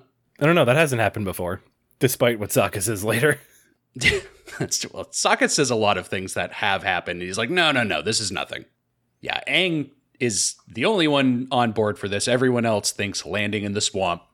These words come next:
Speaker 2: is a bad idea.
Speaker 1: Yeah, probably. It's all wet down there.
Speaker 2: What is there for you if not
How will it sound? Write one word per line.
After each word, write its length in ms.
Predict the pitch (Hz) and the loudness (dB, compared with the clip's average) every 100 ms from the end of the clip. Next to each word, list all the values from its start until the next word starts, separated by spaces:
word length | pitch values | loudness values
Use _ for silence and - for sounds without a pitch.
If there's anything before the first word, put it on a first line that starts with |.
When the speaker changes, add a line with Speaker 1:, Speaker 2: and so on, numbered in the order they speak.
| - | -4
Speaker 2:
is 200 | 139 120 | 0 4
a 40 | 127 | 4
bad 280 | 95 69 69 | 2 0 -2
idea. 480 | 82 87 82 60 - - | -6 -6 -6 -6 -8 -2
Speaker 1:
Yeah, 100 | 117 | 0
probably. 500 | 143 180 107 101 131 _ _ _ _ _ _ _ _ _ _ _ _ _ _ | 2 2 0 -2 -4 _ _ _ _ _ _ _ _ _ _ _ _ _ _
It's 80 | - | 0
all 120 | 139 | 2
wet 180 | 104 113 | 2 0
down 200 | 127 135 | 2 2
there. 240 | 143 156 143 _ _ _ _ _ _ _ | 4 2 0 _ _ _ _ _ _ _
Speaker 2:
What 200 | - 110 | -2 2
is 140 | 123 113 | 2 2
there 180 | 117 113 | 2 2
for 240 | - 113 | 2 2
you 260 | 92 73 71 | 2 -2 -6
if 160 | - | -8
not 240 | 82 78 | -2 -2